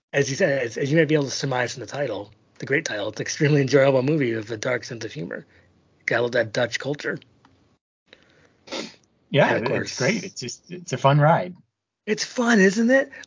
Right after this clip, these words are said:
Speaker 1: Let's have some fun, you know, and watch
Speaker 2: Yeah.
Speaker 1: Amsterdam.
Speaker 2: It also has a very memorable song.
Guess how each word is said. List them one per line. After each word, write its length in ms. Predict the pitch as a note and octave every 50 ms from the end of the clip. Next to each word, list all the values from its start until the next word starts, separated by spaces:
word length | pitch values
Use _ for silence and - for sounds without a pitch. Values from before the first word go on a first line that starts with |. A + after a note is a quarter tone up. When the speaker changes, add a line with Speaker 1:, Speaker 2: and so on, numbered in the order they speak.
| _ -
Speaker 1:
Let's 180 | - - -
have 220 | - B3+ B3 A3 F#3
some 160 | - F3 E3
fun, 440 | - - - D#3+ C#3 A#2+ G#2+ G#2 G#2
you 120 | G#2+ A#2
know, 300 | B2+ B2+ B2+ B2+ C3+ C#3 - - - - _ _ -
and 180 | D#3 D3+ D3+
watch 220 | D3+ D3+ D3 C#3 C#3+
Speaker 2:
Yeah. 120 | C#3+ D#3+
Speaker 1:
Amsterdam. 500 | D#3 D3+ - - G#2+ G#2+ - - - -
Speaker 2:
It 120 | - - - _ _ _ _ _ _ _ _ _ _ _ _ _ _ _ _ _ _ _ _ _ _ _ _ _ _ -
also 200 | C#3 D#3 E3+ E3
has 120 | C3+ A#2
a 40 | A#2
very 160 | A#2 A#2+ A2+
memorable 420 | A2+ A2 A2 A2 A2+ A2 F#2 - -
song. 400 | - - A2+ G2+ F2+ F2 F2+